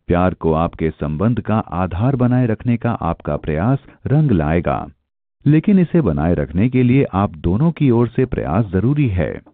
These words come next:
अपने साथी का साथ दें, वो बातचीत करने के लिए हमेशा तैयार रहें। राशि मीन, करियर। यदि आप अंकों के व्यवसाय में हैं,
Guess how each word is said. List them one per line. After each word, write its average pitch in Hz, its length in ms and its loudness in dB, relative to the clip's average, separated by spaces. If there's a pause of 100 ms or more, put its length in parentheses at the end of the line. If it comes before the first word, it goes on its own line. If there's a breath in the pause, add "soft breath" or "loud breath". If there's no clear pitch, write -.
(440)
अपने 87 280 0
साथी 80 400 0
का 120 200 0
साथ 123 300 -2 (140)
दें, - 280 -2 (280)
वो 139 120 0
बातचीत 147 500 0
करने 160 340 0
के 156 140 -2
लिए 156 180 2
हमेशा 160 500 0
तैयार 76 360 -2
रहें। 80 440 -4 (1120)
राशि 131 380 -2
मीन, 113 520 -6 (360)
करियर। 85 560 -4 (580)
यदि 165 280 2
आप 175 220 -2
अंकों 117 440 -2
के 151 180 0
व्यवसाय 78 500 -4
में 82 160 -2
हैं, 107 380 -4